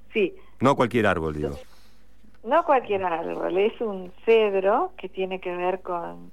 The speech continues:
Speaker 1: el ape-, con mi apellido, con Arasi, que alguien me dijo que significaba de los cedros. El cedro es un li-, un árbol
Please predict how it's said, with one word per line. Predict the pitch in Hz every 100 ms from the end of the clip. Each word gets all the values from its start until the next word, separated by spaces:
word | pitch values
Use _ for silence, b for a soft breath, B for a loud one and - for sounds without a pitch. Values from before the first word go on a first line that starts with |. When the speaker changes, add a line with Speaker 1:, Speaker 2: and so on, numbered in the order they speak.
| - 165
Speaker 1:
el | 165
ape-, | 165 165 - - -
con | 160
mi | 160
apellido, | 151 151 - 214 175
con | 185 165
Arasi, | 165 170 165 - 196 b b b b
que | 208
alguien | 208 247 247
me | 208 180
dijo | 190 - 240
que | - 175 -
significaba | 180 170 - - 180 208 214
de | 175 175
los | 165 165 - -
cedros. | 160 147 147 151 156 - - - B B B B B - -
El | 156 160 160 190
cedro | 202 220 202
es | 175 180
un | 170 160
li-, | 165 170 175
un | 175 170 165 160
árbol | 160 170 170 165 160